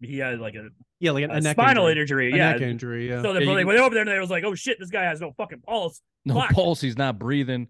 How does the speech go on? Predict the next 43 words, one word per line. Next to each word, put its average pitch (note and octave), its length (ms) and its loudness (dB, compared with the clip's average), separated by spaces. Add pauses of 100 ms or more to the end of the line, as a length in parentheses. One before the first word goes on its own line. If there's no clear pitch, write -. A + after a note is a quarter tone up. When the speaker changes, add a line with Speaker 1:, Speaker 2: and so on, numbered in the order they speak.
Speaker 1:
This A#3 140 -2
Speaker 3:
They C4 120 2
Speaker 1:
ain't A#3 80 0
Speaker 3:
un-, - 120 4
Speaker 1:
us. D#3 100 -4 (200)
<laughs> - 120 -18
Speaker 3:
they G3 60 -14 (120)
Speaker 1:
This - 60 -4
ain't D3 120 0
Speaker 3:
unscrewed D#3+ 360 0
Speaker 1:
us. C3 100 -4
Speaker 3:
his - 80 -14
face D3 300 -4
mask. A2 520 -6
I B2 80 -2
wonder D3 240 -2
Speaker 1:
Yeah. F#3 40 0
Speaker 3:
if D3 120 -8
it's C#3+ 120 -6
like A#2+ 180 -2
nascar, A2 540 -4
if A#2 80 -8
they A2+ 120 -4
have, A2 180 -4
like, G#2+ 200 -6
the G#2+ 100 -8
quick A#2 300 -2
<laughs> G#2 80 -6
zoop, E3+ 140 0
zoop A3+ 180 4 (920)
Speaker 1:
That's - 140 -16
Speaker 3:
to C#3+ 60 -2
Speaker 1:
an - 40 -4
Speaker 3:
get C3+ 60 2
that - 100 2
Speaker 1:
impact D3+ 140 0
gun? E3+ 120 0
Speaker 3:
fucking D3+ 200 -4
thing C3+ 120 0
Speaker 1:
Yeah, B2+ 80 0
Speaker 3:
off. D#3 180 0
Speaker 1:
fuck - 60 -16
yeah. G#2 180 -8